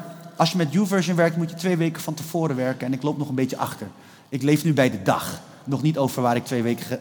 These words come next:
over twee weken hoop te zijn. Maar hopelijk ergens in april gaan we YouVersion weer opstarten. Maar vandaag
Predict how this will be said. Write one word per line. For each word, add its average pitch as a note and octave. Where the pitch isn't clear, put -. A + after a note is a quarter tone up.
over C3
twee B2
weken A#2+
hoop G#2+
te B2
zijn. C3+
Maar D#3
hopelijk B3
ergens G#3+
in G#3
april G3+
gaan F3
we D#3+
YouVersion G3+
weer F#3+
opstarten. F#3
Maar D#3+
vandaag B3